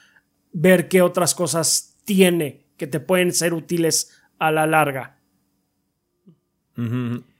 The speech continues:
Speaker 1: Entonces, pues sí, ese es el consejo que te podemos dar, em,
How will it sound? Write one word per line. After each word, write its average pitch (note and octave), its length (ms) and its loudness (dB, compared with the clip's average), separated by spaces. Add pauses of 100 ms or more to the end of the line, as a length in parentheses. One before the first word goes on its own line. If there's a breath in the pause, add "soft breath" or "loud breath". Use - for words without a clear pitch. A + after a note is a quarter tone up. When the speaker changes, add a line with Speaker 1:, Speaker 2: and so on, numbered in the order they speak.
(400)
Speaker 1:
Entonces, C#3 240 -10
pues D3+ 140 -4
sí, - 260 -10 (180)
ese F3 260 2
es F3 120 2
el D#3+ 200 2
consejo D#3 400 -4
que D#3 100 -4
te D3 120 -6
podemos C#3+ 580 -4
dar, C#3 180 -2 (760 loud breath)
em, B2+ 960 -6